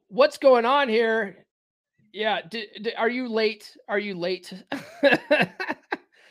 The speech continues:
We just went through some of the cringiest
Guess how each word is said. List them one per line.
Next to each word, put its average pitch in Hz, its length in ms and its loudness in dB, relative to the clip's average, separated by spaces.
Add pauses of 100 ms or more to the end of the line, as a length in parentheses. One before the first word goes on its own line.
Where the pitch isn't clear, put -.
(220)
We 285 60 -2
just 285 180 0
went 294 180 0
through 277 140 -2
some 277 240 2
of 247 60 -2
the 226 80 0
cringiest 254 960 0